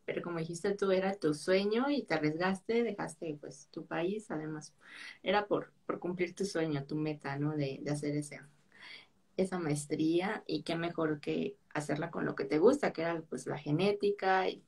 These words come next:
trabajar en el mar. Y mira, ya, este, como dicen, todo, todo fluyó y mira, te llevó al mesh. <laughs> Así que cuéntanos esa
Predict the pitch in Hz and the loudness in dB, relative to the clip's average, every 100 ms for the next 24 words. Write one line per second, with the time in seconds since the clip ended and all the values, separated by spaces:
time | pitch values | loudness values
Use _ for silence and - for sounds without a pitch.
0 | _ - - 185 175 165 156 185 208 214 | _ -4 0 4 4 2 -2 0 2 2
1 | 214 180 165 165 156 151 156 160 - - | 2 0 -4 -8 -6 -4 -4 -6 -12 -14
2 | - - 147 147 - 131 147 - _ - | -8 -2 -2 -2 -6 -4 -6 -10 _ -10
3 | - 175 185 190 180 165 151 - - 175 | -4 -2 0 0 0 0 -2 -6 6 10
4 | 202 202 202 180 175 214 262 294 190 185 | 10 10 10 10 10 10 10 10 8 8
5 | 190 165 156 160 165 160 165 196 233 - | 6 4 4 6 4 4 2 2 0 -2
6 | - _ - 196 190 196 190 180 170 185 | -16 _ 2 6 8 6 4 4 2 0
7 | 254 294 247 - 214 202 202 196 185 185 | -4 -4 -6 4 6 8 6 4 2 -2
8 | 180 | -4